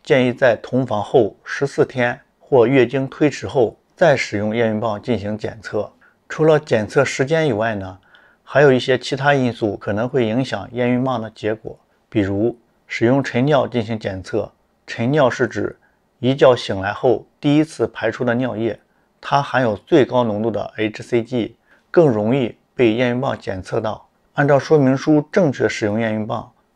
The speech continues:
不同品牌的验孕棒以及不同型号的验孕棒呢，可能有着不同的使用方法以及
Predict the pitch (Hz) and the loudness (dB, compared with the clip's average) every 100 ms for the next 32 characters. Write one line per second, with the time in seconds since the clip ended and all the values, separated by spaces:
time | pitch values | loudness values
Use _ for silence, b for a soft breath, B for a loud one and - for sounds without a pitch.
0 | - 135 135 139 117 104 110 123 127 117 | 0 2 2 -2 -4 -4 -2 0 0 -2
1 | 127 110 - 98 - 123 - 107 120 127 | -4 -6 -6 -10 -4 -2 -2 -2 -4 -4
2 | - 107 131 147 117 120 113 110 123 104 | -6 -6 -2 -2 0 -2 -4 -4 -4 -6
3 | 95 98 b b _ - 107 123 117 110 | -8 -16 b b _ -6 -2 0 0 0
4 | 113 147 - 104 120 113 110 107 107 135 | 0 -2 -2 -4 -2 -2 -6 -8 -4 -4
5 | 131 104 104 113 101 - 120 123 | -4 -8 -10 -8 -8 -2 -2 -4